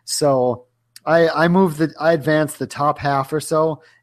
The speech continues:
every week up until the final, and then the final is, uh, ten teams.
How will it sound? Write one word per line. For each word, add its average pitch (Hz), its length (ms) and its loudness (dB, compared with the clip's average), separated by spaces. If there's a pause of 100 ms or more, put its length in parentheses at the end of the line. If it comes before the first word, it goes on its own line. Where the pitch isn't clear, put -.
(140)
every 156 220 0
week 147 280 -2
up 139 160 -2
until 135 240 -4
the 123 100 -8
final, 131 440 -6
and 131 100 -6
then 127 140 -6
the 120 80 -8
final 131 420 -4
is, 117 240 -6
uh, 113 260 -4
ten 127 300 -6
teams. 87 560 -12